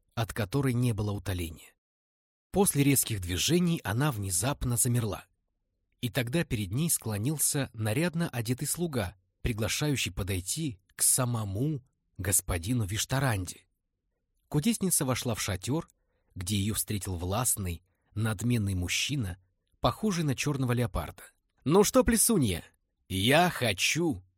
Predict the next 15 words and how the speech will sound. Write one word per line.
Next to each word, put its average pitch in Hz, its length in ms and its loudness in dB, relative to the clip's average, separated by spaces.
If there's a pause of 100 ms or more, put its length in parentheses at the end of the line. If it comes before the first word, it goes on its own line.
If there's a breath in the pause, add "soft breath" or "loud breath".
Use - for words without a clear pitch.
(420)
чтобы 127 360 -2
ты 202 260 -2
отправилась 147 840 -2
вместе 117 460 -2
со - 160 0
мной 143 380 -4 (280)
во 95 140 -4
дворец 101 440 -2
Раджи. 104 400 -4 (920)
Признай, 131 500 2
что - 300 -2
это 147 240 -2
чрезвычайно 117 720 -2
соблазнительное 120 920 2
предложение». 139 640 0